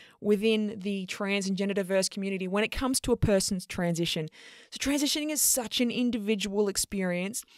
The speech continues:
and no two transitions are the same, and there is absolutely no wrong way to do it, and it, you don't even have to transition if you don't want to.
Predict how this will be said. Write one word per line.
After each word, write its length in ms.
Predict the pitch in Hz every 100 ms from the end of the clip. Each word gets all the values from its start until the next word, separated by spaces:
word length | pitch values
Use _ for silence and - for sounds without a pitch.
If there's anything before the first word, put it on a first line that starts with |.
| - -
and 300 | - 220 214
no 340 | - 214 233 233
two 220 | - 247
transitions 480 | - 233 220 202 202
are 80 | 190
the 80 |
same, 380 | 190 185 180 233 - - -
and 160 | 226
there 240 | 233 240 233
is 360 | 233 233 240 240 - - _
absolutely 760 | 220 208 - 214 208 208 202 196 _ _ _ -
no 640 | 220 220 226 233 240 247 -
wrong 600 | 240 180 170 196 220 233
way 180 | 214 202
to 80 | 202
do 240 | 190 214
it, 220 | 185 208 - _ _ _ _ -
and 260 | 233 240 233
it, 160 | 160 214
you 120 | 233
don't 380 | 208 254 262 262
even 240 | 262 247
have 260 | 240 233 233
to 60 | 226
transition 840 | - 247 226 226 - 220 214 226 - _ _
if 380 | 233 226 - -
you 180 | 214 220
don't 400 | 208 202 202 226
want 280 | 208 208 214
to. 240 | 214